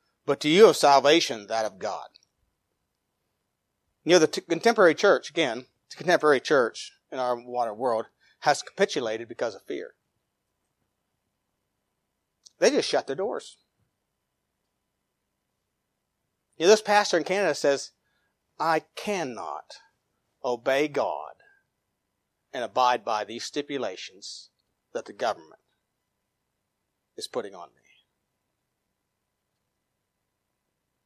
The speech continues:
You see, but, but mu-, much of, much of our modern contemporary Christianity says, "Oh, and there, well, we can still have our live stream." That's not assembling.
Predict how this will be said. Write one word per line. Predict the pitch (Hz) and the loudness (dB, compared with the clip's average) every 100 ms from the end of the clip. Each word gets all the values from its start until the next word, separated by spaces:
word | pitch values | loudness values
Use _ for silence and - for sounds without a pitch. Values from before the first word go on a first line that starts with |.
| _ _ _ _ _ _ _ | _ _ _ _ _ _ _
You | 180 | -4
see, | - | 0
but, | 208 170 - _ _ | 0 -2 -6 _ _
but | 214 220 196 | 4 4 4
mu-, | 226 - | 2 4
much | 262 277 | 2 4
of, | 196 - _ _ - | 4 2 _ _ 2
much | 220 254 | 4 8
of | 202 151 - _ _ - | 8 6 0 _ _ 6
our | 165 151 | 6 8
modern | 156 185 208 165 151 | 8 10 10 8 2
contemporary | 143 135 175 156 | -4 -2 -2 0
Christianity | 143 156 151 170 180 | -2 -2 -2 -2 0
says, | 139 135 120 - _ - _ | 0 -2 -4 -8 _ -20 _
"Oh, | 214 233 220 - - - - _ _ _ _ _ | -6 -4 -4 -6 -12 -18 -20 _ _ _ _ _
and | 175 | 0
there, | 220 208 _ _ - | 0 0 _ _ 0
well, | - 240 | 8 10
we | 320 | 8
can | 349 | 2
still | 320 240 175 | 0 2 4
have | 143 135 | 2 2
our | 123 | 2
live | 110 127 202 | 2 0 0
stream." | - 110 107 - _ | -6 -14 -16 -20 _
That's | - 139 | -10 -8
not | 147 127 | -6 -8
assembling. | - 120 120 123 139 | -8 -12 -10 -12 -14